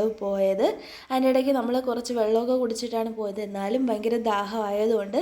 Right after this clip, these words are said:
നമ്മൾ പിന്നെയും ഒരു ലൈം സോഡ കുടിക്കാമെന്ന് വിചാരിച്ചു. അങ്ങനെ നമ്മൾ അടുത്തുള്ള ഒരു പെട്ടിക്കടയിൽ പോയി. പെട്ടിക്കടയിലൊക്കെ ഇത് കിട്ടൂ. അങ്ങനെ ലൈം സോഡയൊക്കെ കുടിച്ച് നമ്മൾ നേരെ വീട്ടിലെത്തി.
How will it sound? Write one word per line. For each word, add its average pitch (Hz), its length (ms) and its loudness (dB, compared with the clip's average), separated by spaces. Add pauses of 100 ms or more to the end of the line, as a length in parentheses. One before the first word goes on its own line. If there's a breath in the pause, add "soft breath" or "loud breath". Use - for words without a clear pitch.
(340 loud breath)
നമ്മൾ 330 120 2 (120)
പിന്നെയും 285 360 4
ഒരു 247 200 0
ലൈം 220 280 0
സോഡ 240 140 -2 (140)
കുടിക്കാമെന്ന് 214 440 -2
വിചാരിച്ചു. 190 400 -4 (120)
അങ്ങനെ 220 280 -2
നമ്മൾ 208 220 -2 (200)
അടുത്തുള്ള 277 360 2 (140)
ഒരു 254 180 2
പെട്ടിക്കടയിൽ 233 560 0 (100)
പോയി. 214 240 0
പെട്ടിക്കടയിലൊക്കെ 254 720 2 (100)
ഇത് 247 80 4 (120)
കിട്ടൂ. 220 280 0 (460 loud breath)
അങ്ങനെ 240 240 0 (120)
ലൈം 220 280 0
സോഡയൊക്കെ 233 420 0
കുടിച്ച് 220 340 2
നമ്മൾ 214 180 -2 (160)
നേരെ 202 440 -2 (120)
വീട്ടിലെത്തി. 196 560 0